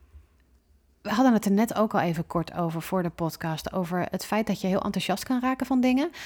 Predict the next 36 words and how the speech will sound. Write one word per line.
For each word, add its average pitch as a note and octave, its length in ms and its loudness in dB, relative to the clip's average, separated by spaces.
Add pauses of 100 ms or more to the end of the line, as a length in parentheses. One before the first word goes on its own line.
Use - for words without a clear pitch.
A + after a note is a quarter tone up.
(120)
dat - 160 -2
je F#3+ 80 -2
je F#3 160 4
bewust D#3+ 380 0
bent B3+ 220 2
van B3 180 2
dingen, B3+ 340 2
maar F#3+ 140 0
dat F#3 180 2
je G3+ 80 -2
door F#3+ 140 2
de E3+ 120 2
waan F3 260 4
van G#3 140 -2
de F3+ 120 2
dag E3+ 360 -4
ook G3 180 2
heel F#3 240 2
snel G3+ 200 -2
dat G3 100 2
het F#3 140 -2
weer F3 300 0 (320)
wegzakt F#3 500 -6
of A#3 120 -4
zo. A#3 360 0 (360)
En F#3+ 400 0
dat, F#3+ 460 0
eh, E3+ 300 -4 (440)
de G3 140 -2
community G#3+ 460 4
voor G3 200 0
mij F#3+ 420 2
echt - 200 -2
een F3+ 120 0
manier G3+ 600 4
is - 220 -2